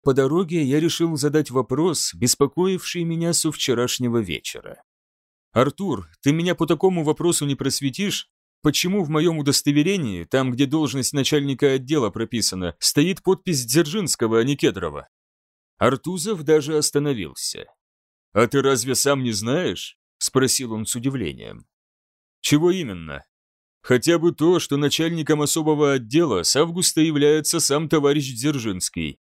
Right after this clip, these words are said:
Теперь настал черёд удивляться мне. «А как же Михаил Сергеевич?» «Михаил Сергеевич – человек умный, но неуживчивый. Он же против двойного подчинения выступал, не хотел, чтобы у нас сразу два начальника было,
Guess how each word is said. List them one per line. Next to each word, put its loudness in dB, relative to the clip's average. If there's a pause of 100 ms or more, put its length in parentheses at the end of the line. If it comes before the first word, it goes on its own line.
(460)
Теперь 2
настал -2
черёд -2
удивляться 0
мне. -6 (800)
«А 2
как 2
же -4
Михаил 0
Сергеевич?» -2 (720)
«Михаил 2
Сергеевич – -2
человек 0
умный, 0
но -2
неуживчивый. -2 (340)
Он 2
же 0
против 2
двойного 2
подчинения 0
выступал, 0
не 2
хотел, 0
чтобы 2
у 2
нас 0
сразу 0
два 2
начальника 0
было, 0